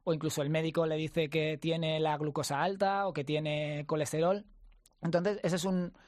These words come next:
es un motivo por el que la gente se cambia el chip y dice, "Tengo que empezar a hacer algo porque, porque si no, no, no me va a ir bien", ¿no?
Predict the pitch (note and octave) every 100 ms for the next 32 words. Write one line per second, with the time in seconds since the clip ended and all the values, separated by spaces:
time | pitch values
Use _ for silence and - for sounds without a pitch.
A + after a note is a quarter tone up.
0 | - - F3+ G3+ G3+ F3+ G3+ F#3+ E3+ E3
1 | D3+ E3 F3 F#3 F#3 F3 D3+ D3+ D#3 -
2 | F3+ F#3 E3+ F3+ F#3+ F#3+ E3 - C#3 C#3
3 | D#3+ D#3+ D#3+ D3 D#3 C#3+ D3 D3+ D3 F3+
4 | G3 - B2+ A#2+ A#2+ B2 - D3+ C#3 C#3+
5 | D#3+ E3 D3 C#3 D3+ F#3 F3+ E3 C#3+ C#3+
6 | D#3 C#3 D3+